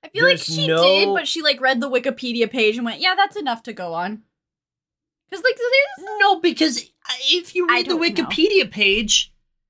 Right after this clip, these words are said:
Speaker 2: it's very clear. Now, it might have been updated since this shit came out, and everyone was like, "That's not how it
Speaker 1: Everyone on the
Speaker 2: works."
Speaker 1: B D S M culture was, like, on Wikipedia.
Speaker 2: "We gotta edit Wikipedia. It's not right."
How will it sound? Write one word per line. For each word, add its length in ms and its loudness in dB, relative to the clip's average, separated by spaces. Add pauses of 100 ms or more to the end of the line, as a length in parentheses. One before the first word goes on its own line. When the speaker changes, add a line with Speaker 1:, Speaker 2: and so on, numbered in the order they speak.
(160)
Speaker 2:
it's 220 -2
very 460 2
clear. 400 0
Now, 260 2
it 80 0
might 200 2
have 100 2
been 140 2
updated 500 0
since 200 -2
this 140 -2
shit 240 0
came 220 -4
out, 180 -2
and 100 -6
everyone 300 -2
was 140 -6
like, 260 -2
"That's 280 0
not 220 2
how 160 2
it 40 4
Speaker 1:
Everyone 320 4
on 100 4
the 40 2
Speaker 2:
works." 100 2
Speaker 1:
B 120 -2
D 120 0
S 160 0
M 140 2
culture 340 2
was, 140 6
like, 200 2
on 260 2
Wikipedia. 200 0
Speaker 2:
"We 140 4
gotta 300 4
edit 220 2
Wikipedia. 720 2
It's 160 -2
not 200 4
right." 340 2